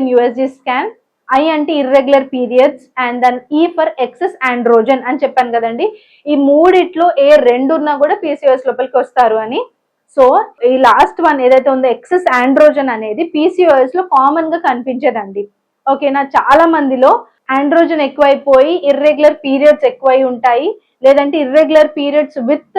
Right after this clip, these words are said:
polycystic ovaries కనిపిస్తాయి. On a longer run ఇది మెల్లగా స్టార్ట్ అయ్యేటప్పటికి మనకి ఎక్సెస్ ఆండ్రోజన్ లెవెల్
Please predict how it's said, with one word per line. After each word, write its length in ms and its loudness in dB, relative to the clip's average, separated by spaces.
polycystic 560 -2
ovaries 320 0
కనిపిస్తాయి. 640 -2
On 60 4
a 100 2
longer 400 4
run 220 -2
ఇది 160 -4
మెల్లగా 360 2
స్టార్ట్ 300 2
అయ్యేటప్పటికి 600 -2
మనకి 260 -2
ఎక్సెస్ 360 -2
ఆండ్రోజన్ 420 -2
లెవెల్ 200 0